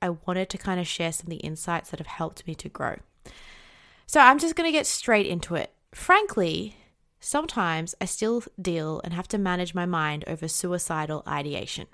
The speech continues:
Now, I assumed when I was getting coached that this would just magically disappear because I was managing my emotions, et cetera, and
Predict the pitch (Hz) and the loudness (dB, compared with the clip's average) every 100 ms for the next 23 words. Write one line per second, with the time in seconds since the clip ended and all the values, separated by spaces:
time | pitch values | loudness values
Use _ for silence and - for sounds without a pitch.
0 | - - - - - 190 208 208 - - | -20 -20 -20 -8 0 6 6 6 2 2
1 | 247 226 208 196 185 180 175 - 165 170 | 4 2 0 0 0 0 -2 -4 -6 -6
2 | - 160 151 - - - 160 151 - 185 | -2 0 0 -6 -8 0 2 2 0 -4
3 | - 185 175 170 - - 170 165 165 190 | -2 -2 -2 -2 -4 -4 0 0 0 -2
4 | 185 180 170 196 - 359 233 208 202 190 | -4 -4 -4 -4 0 2 2 2 0 0
5 | 175 165 - - - - - - - 160 | 0 0 -8 -18 -20 -20 -20 -12 -4 -4
6 | 156 151 147 - 156 151 233 330 320 320 | -4 -6 -8 -8 -6 -2 2 2 2 0
7 | 294 285 269 - 262 - 254 226 - 175 | -2 -2 -4 0 0 2 2 2 4 2
8 | 170 170 160 | 2 0 -4